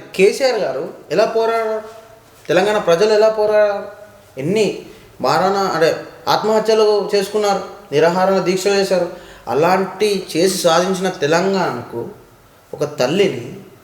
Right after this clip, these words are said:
తెలంగాణ తల్లిని మార్చడం ఎంతవరకు న్యాయం అండి? తల్లిని ఎవరైనా మార్చుకుంటారా? గీతాన్ని మార్చారు, తెలంగాణ గీతాన్ని. దానివల్ల వంద కోట్ల ఎంతో నష్టం. ప్రజల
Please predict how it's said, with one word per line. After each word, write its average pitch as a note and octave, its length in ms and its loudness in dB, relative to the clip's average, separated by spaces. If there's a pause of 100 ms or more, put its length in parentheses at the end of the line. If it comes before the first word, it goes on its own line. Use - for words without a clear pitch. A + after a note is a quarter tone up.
(260)
తెలంగాణ D3+ 320 -2
తల్లిని D#3+ 520 0
మార్చడం D3 560 0 (520)
ఎంతవరకు A3+ 500 2
న్యాయం E3 340 -6
అండి? C#3 180 -10 (1080)
తల్లిని F3 260 2
ఎవరైనా G3+ 320 4
మార్చుకుంటారా? E3+ 600 -2 (920)
గీతాన్ని C4 360 0
మార్చారు, G3 380 0 (380)
తెలంగాణ E3+ 400 0
గీతాన్ని. D3 380 -8 (1300)
దానివల్ల F#3+ 520 2
వంద D#3+ 240 0
కోట్ల D3 480 -2 (500)
ఎంతో C#3 180 0
నష్టం. C3+ 300 -4 (1600)
ప్రజల B3 640 2